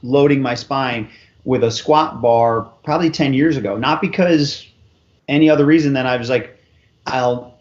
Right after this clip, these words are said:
I can still be strong and load my spine differently. But I'm looking at what do I want, what do I want my spine to be when I'm fifties and sixties and seventies? So since I wasn't competing,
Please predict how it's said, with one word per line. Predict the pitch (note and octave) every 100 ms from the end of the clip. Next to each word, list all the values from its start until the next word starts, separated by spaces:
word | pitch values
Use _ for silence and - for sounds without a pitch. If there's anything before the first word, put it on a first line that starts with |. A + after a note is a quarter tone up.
| -
I | B2+
can | - A#2
still | - D3+
be | D3+
strong | D3+ D#3 C#3 C3+
and | B2+ B2
load | C3 C3
my | A#2+
spine | A#2+ B2+ A#2+ A2 G#2+
differently. | D3 D3 C#3 F#2 F#2 E2+ F#2 _ _ -
But | C3+
I'm | C#3+ D3
looking | C#3+ C#3+ C#3 C3
at | B2+ B2 -
what | C3+ C#3+
do |
I | C#3+
want, | C3+ C3 B2
what | C#3+
do | D3+
I | D3
want | C#3 C3
my |
spine | B2+ - C3 B2+ B2
to |
be | B2+ B2+
when | B2 A#2+ A#2
I'm | A2+
fifties | C#3 - B2
and | A2+
sixties | G#2 B2+ - G#2+
and | G#2+
seventies? | C3+ C3+ B2 G2+ - - - - -
So | - C#3+ B2+ A#2+ - -
since | - D#3
I | D#3+
wasn't | D3+ D3 C#3+
competing, | C#3 B2+ D#3+ C#3+ A#2 A2+ A2+ A2+